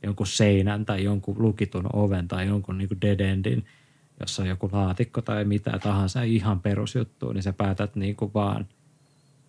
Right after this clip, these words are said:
pistää jonkun tommosen näkymättömän seinän siihen. Niinku, eikä se ole mitenkään sillä niinku, että tää on nyt joku tämmönen piilossa ol-, oleva alue, mihin sä oot jotenkin päässyt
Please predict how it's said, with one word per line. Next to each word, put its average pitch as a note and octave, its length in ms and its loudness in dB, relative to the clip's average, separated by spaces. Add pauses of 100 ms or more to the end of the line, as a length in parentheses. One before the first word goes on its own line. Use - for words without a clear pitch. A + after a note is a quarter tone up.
(340)
pistää F#2+ 380 0
jonkun G#2+ 340 2
tommosen A2+ 400 2
näkymättömän G#2 680 2
seinän G#2 500 4
siihen. C3 440 2 (760)
Niinku, - 340 -4
eikä C3 280 6
se C#3 80 8
ole C#3 260 6
mitenkään C3+ 380 6
sillä A2+ 360 4
niinku, G#2+ 240 0
että G2+ 180 -2
tää G#2 100 0
on G2+ 60 2
nyt G2+ 120 0
joku G#2 160 0
tämmönen G2 460 0 (380)
piilossa G2+ 460 0
ol-, F#2+ 260 0
oleva G2+ 340 0
alue, G2 220 2
mihin F#2+ 260 0
sä G#2 100 -4
oot G2 120 -2
jotenkin F#2+ 420 -4
päässyt G#2 460 -2